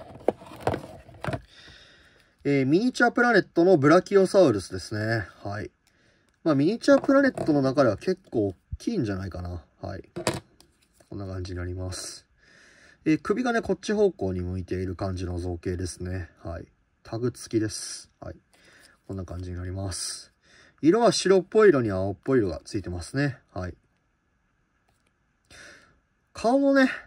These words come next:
結構いいですね。あの、ブラキオサウルスってね、僕も子供の頃よく恐竜の絵とか描いてて、ブラキオサウルスの顔ってね、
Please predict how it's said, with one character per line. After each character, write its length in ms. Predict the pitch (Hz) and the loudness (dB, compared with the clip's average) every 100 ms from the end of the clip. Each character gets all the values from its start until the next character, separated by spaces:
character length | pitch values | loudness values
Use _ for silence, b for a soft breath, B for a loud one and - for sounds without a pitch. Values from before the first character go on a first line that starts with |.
| - | -8
結 180 | - 269 - | -4 -4 -2
構 200 | 123 104 | 0 0
い 120 | 175 | 2
い 40 | 135 | 0
で 60 | 90 | -2
す 120 | 98 | -8
ね。 200 | 98 92 _ _ _ - | -10 -10 _ _ _ -12
あ 100 | 107 | -8
の、 120 | 107 | -6
ブ 120 | 110 | 0
ラ 140 | 170 233 | 0 0
キ 140 | - | -4
オ 80 | 240 | -4
サ 140 | 262 247 | -2 2
ウ 40 | |
ル 60 | 160 | 2
ス 120 | - | 0
っ 20 | |
て 100 | 113 | -6
ね、 400 | 104 104 98 - - b b b b b b _ _ | -4 -4 -6 -10 -14 b b b b b b _ _
僕 360 | 110 110 127 240 | -2 -2 0 0
も 240 | 247 214 - - | 0 0 -4 -6
子 160 | - | 0
供 220 | 226 247 247 | 2 2 0
の 100 | 233 | 2
頃 180 | 233 | 4
よ 100 | 170 | 6
く 100 | 151 | 4
恐 240 | 123 185 208 | 0 2 2
竜 100 | 226 | 2
の 100 | 226 | 0
絵 120 | 226 | 0
と 80 | 156 | -2
か 80 | 101 | -6
描 200 | 135 127 | -2 -2
い 60 | |
て 100 | - | -4
て、 360 | - 101 98 95 | -8 -8 -6 -8
ブ 160 | 90 | -2
ラ 100 | 151 | -2
キ 160 | 190 269 | -2 0
オ 80 | 254 | 0
サ 160 | 277 | 2
ウ 80 | 247 | 2
ル 60 | 156 | 2
ス 100 | 123 | -2
の 100 | 98 | -10
顔 260 | - 110 | -8 -8
っ 20 | 104 | -8
て 200 | - 104 | -10 -10
ね、 180 | 104 | -10